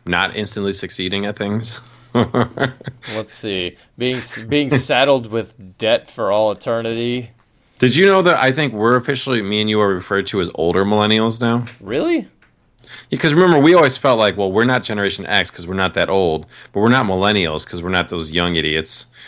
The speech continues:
Speaker 1: So, like, what are we? You know, I mean, so some people, they're, they're, we, we fit in the, we're in this weird gap where we don't really fit to anywhere. And, um, I don't know. So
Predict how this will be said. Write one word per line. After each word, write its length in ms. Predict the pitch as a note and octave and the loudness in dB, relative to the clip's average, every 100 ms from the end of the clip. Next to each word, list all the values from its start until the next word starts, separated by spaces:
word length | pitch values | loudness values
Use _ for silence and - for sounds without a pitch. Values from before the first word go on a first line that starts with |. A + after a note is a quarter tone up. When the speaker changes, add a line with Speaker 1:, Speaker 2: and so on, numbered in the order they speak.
| - | -14
Speaker 1:
So, 240 | - - A2+ | -2 2 4
like, 200 | A2 F#2 | 2 2
what 220 | G#2 A#2+ | 0 2
are 80 | - | 2
we? 160 | A2+ D3 | 2 4
You 260 | G#2 E2 | 4 0
know, 120 | F2+ F2 | -2 -6
I 180 | F2 G#2 | -6 -4
mean, 120 | G2 | -4
so 200 | - F2+ | -4 -6
some 220 | - A2+ | -2 -2
people, 600 | A2 A2 G2 F2+ F2 - - - _ _ _ | -2 -2 0 0 0 -6 -20 -20 _ _ _
they're, 160 | G#2+ G2 | 0 2
they're, 260 | G#2 G#2+ - | 2 2 0
we, 520 | G2 F2+ A2 B2 C3 | -10 -8 2 4 4
we 180 | A#2+ A#2 | 2 2
fit 180 | - B2 | 2 0
in 80 | A#2 | -2
the, 80 | |
we're 140 | G#2+ A#2 | 0 0
in 60 | A#2+ | 0
this 140 | G2+ | 0
weird 320 | A#2+ A2+ D#2+ | 0 0 -2
gap 340 | G#2+ G#2 - - | 0 0 0 -4
where 80 | |
we 80 | F2+ | -4
don't 160 | F#2+ F#2+ | -2 -4
really 180 | F#2 E2+ | -4 -4
fit 220 | - D#2+ | -6 -6
to 100 | E2 | -4
anywhere. 540 | F#2+ F2 D#2 C#2+ D2 - _ _ _ - - _ _ _ | -2 -2 -2 -2 -4 -8 _ _ _ -14 -14 _ _ _
And, 340 | F#2+ F2 E2+ | -2 0 2
um, 340 | E2+ E2 D#2 D#2 | 2 0 -2 -4
I 60 | G2 | -2
don't 120 | F#2+ | -2
know. 160 | E2 D#2 | -2 -4
So 440 | - G#2 F#2 F#2 | -2 0 -2 -6